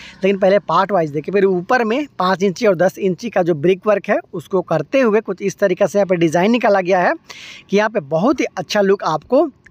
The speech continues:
मिल सके। साइड में भी पट्टी का डिज़ाइन कंटिन्यू रखा गया है दोनों तरफ से। देख सकते हो जो छज्जा निकाला गया है सपोर्ट के लिए, नीचे में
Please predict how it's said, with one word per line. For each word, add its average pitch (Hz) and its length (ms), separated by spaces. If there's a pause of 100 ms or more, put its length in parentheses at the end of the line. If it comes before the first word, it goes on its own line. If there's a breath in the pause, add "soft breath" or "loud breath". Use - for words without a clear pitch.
(120)
मिल 190 220
सके। - 300
साइड 202 300
में 214 120
भी 208 100
पट्टी 185 300
का 196 120
डिज़ाइन 175 480
कंटिन्यू 175 500 (600 loud breath)
रखा 175 300
गया 240 200
है 254 80
दोनों 190 220
तरफ 190 280
से। 233 160
देख 214 160
सकते 196 220
हो 202 80
जो 180 100
छज्जा 185 240
निकाला 180 360
गया 233 160
है 269 100
सपोर्ट 175 340
के 180 140
लिए, 175 240
नीचे 208 340
में 208 200